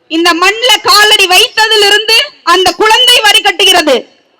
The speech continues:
அந்த குழந்தை குடிக்கக்கூடிய பாலுக்கு வரி, அந்த குழந்தைக்கு உடல்நிலை சரியில்லை அப்படின்னா அதற்கான மருத்துவத்திற்கு வரி, அந்த குழந்தை சுவாசிக்கின்ற காற்றுக்கு வரி,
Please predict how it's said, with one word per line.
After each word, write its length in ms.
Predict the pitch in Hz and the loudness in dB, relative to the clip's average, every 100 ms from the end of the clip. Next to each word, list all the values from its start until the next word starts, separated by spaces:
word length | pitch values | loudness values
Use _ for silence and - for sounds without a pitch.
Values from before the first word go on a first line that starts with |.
| _ _ _ _ _ | _ _ _ _ _
அந்த 240 | 320 359 | -2 0
குழந்தை 320 | 330 415 453 | 0 0 0
குடிக்கக்கூடிய 760 | 381 381 381 320 359 349 381 440 - - | -4 -4 -4 -2 -2 0 0 0 -4 -2
பாலுக்கு 540 | 381 381 415 440 453 | 0 2 0 -2 -2
வரி, 380 | 403 392 359 214 - _ _ _ _ | 0 0 -2 -4 -16 _ _ _ _
அந்த 280 | 330 359 349 | -2 0 0
குழந்தைக்கு 760 | 415 427 427 453 453 427 466 - _ _ - | 0 0 0 0 -2 -4 -4 -6 _ _ -6
உடல்நிலை 520 | 359 453 466 427 370 | -2 0 0 0 0
சரியில்லை 420 | 381 392 440 403 | -2 0 0 0
அப்படின்னா 440 | 359 330 359 370 440 440 370 | 0 0 -2 0 0 -2 -4
அதற்கான 540 | 320 349 403 427 427 | -2 0 0 0 0
மருத்துவத்திற்கு 720 | 359 381 440 466 427 427 320 | 0 -2 0 -2 0 -4 -2
வரி, 400 | 415 415 427 - _ _ _ _ _ _ _ _ _ _ _ _ | 0 0 -2 -6 _ _ _ _ _ _ _ _ _ _ _ _
அந்த 240 | - 339 359 | -4 -2 0
குழந்தை 400 | 415 453 466 427 | 2 2 0 -2
சுவாசிக்கின்ற 720 | 403 392 427 523 427 415 403 | 0 0 0 -2 -2 -2 0
காற்றுக்கு 600 | 381 403 480 - 330 440 | 0 2 0 -2 -4 0
வரி, 380 | 403 403 370 | 0 2 0